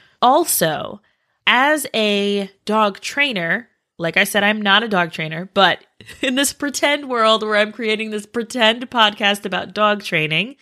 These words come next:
as a dog trainer, it would be great for me to partner with a doggy daycare. So then I can promote them. Perhaps I can bring a local doggy daycare owner on the show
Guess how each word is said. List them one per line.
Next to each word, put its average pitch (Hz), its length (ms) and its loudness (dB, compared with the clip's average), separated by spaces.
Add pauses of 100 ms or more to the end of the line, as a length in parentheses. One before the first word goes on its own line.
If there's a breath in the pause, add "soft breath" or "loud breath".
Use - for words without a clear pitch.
(360 soft breath)
as 320 220 4
a 381 60 4
dog 277 320 6
trainer, 180 540 0 (340)
it 285 140 -2
would 269 160 -4
be 285 160 -2
great 220 400 2
for 254 180 0
me 233 640 -6 (100)
to 226 140 -2
partner 233 960 2
with 220 200 2
a 220 120 -2
doggy 185 500 0
daycare. 208 540 -2 (560)
So 285 180 0
then 262 180 0
I 294 220 2
can 370 220 -6
promote 269 480 -2
them. 196 420 2 (300)
Perhaps 262 440 2
I 311 100 4
can 269 240 -6
bring 254 500 -2
a 220 480 0
local 220 440 2
doggy 220 400 2
daycare 202 540 -2
owner 311 460 0
on 202 180 0
the 190 80 -4
show 220 680 2